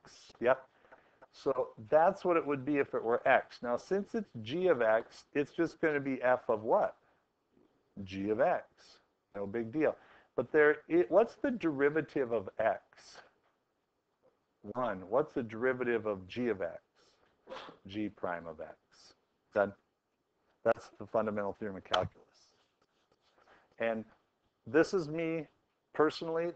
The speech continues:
this is what A P has right in spades. Is this, this is how calculus is used in today's day and age. Data listed out on a spreadsheet, and then they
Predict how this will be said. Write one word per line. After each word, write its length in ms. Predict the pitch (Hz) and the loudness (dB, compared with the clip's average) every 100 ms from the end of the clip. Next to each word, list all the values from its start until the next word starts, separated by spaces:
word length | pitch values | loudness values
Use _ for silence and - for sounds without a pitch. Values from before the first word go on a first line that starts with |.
| 113 | 0
this 240 | 147 - | 0 0
is 160 | 165 127 | -6 0
what 300 | 127 120 - _ | 2 2 0 _
A 160 | 131 143 | -2 0
P 320 | 143 - 143 | -2 -6 -4
has 360 | 127 113 107 98 | 2 4 2 0
right 440 | 104 90 107 113 110 | -12 -4 -2 0 -4
in 220 | - 104 90 | -8 -10 -12
spades. 600 | - _ 101 92 82 76 _ _ _ - _ | -18 _ -6 -6 -10 -18 _ _ _ -20 _
Is 140 | 104 98 104 117 | -12 -12 -10 -6
this, 220 | 123 - - 113 | -6 -6 -10 -2
this 240 | 156 - | -2 -2
is 160 | 175 135 | -4 -6
how 500 | - 127 120 120 117 | 0 4 6 6 2
calculus 560 | - 113 110 123 101 92 _ _ - - - | -2 -2 -2 -4 -8 -8 _ _ -20 -20 -12
is 260 | 113 98 | -10 -8
used 420 | 107 113 113 101 113 | -6 -4 -4 -6 -10
in 120 | 101 | -12
today's 400 | 101 95 98 87 - | -10 -6 -4 -6 -6
day 140 | 98 | -6
and 100 | 92 | -6
age. 240 | 92 80 - _ _ _ 101 95 | -8 -10 -14 _ _ _ -14 -4
Data 500 | 113 113 123 143 170 - _ _ - | 0 4 6 6 6 -4 _ _ -2
listed 440 | 104 117 - 135 | 2 2 0 2
out 160 | 123 127 | 4 4
on 120 | 139 | 0
a 40 | |
spreadsheet, 680 | 127 - 117 104 104 - 107 - _ _ | -4 -4 -2 -2 -4 -12 -12 -14 _ _
and 180 | 107 107 | -6 -4
then 140 | 110 | -4
they 160 | 110 110 | -4 -4